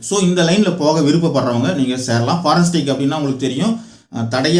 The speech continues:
அறிவியல், அந்த யூனிவர்சிட்டி. சுருக்கமா சொல்லணும்னா, துப்பறிகிற மாதிரி, அஹ், தடயங்களை கண்டுபிடிக்கிறது, அந்த மாதிரி தடய அறிவியல், நம்ம அது எளிமையான வார்த்தையில சொன்னேன். So, இந்த நேஷனல் ஃபாரன்சிக் சயின்ஸ் யூனிவர்சிட்டி பார்த்தீங்க அப்படின்னா,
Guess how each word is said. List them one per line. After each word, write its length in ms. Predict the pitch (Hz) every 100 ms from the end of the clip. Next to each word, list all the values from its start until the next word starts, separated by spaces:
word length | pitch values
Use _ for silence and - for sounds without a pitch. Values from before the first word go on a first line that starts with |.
| 170
அறிவியல், 420 | 127 135 123 113
அந்த 220 | 117 131
யூனிவர்சிட்டி. 600 | 131 143 147 - 113 120 180 - - _ _ _
சுருக்கமா 460 | - - 226 202 196
சொல்லணும்னா, 420 | 180 170 170 190
துப்பறிகிற 560 | 196 175 175 170 151 139
மாதிரி, 280 | 131 131 139 131 -
அஹ், 200 | 127 131
தடயங்களை 480 | 127 151 165 147 127
கண்டுபிடிக்கிறது, 720 | 127 135 135 117 110 107 113
அந்த 200 | 113 117
மாதிரி 260 | 120 113 92 -
தடய 260 | 117 120 123
அறிவியல், 220 | 113 131
நம்ம 160 | 135 123
அது 140 | 117
எளிமையான 360 | 135 151 147 135
வார்த்தையில 320 | 113 113 110
சொன்னேன். 420 | 113 101 107 - - - _ _ _ -
So, 80 |
இந்த 160 | 214 175
நேஷனல் 420 | 160 190 202 208
ஃபாரன்சிக் 560 | - 170 185 - 180 - - -
சயின்ஸ் 360 | 147 170 175 135
யூனிவர்சிட்டி 460 | 156 175 175 151
பார்த்தீங்க 320 | 123 131 143 131
அப்படின்னா, 360 | 123 127 190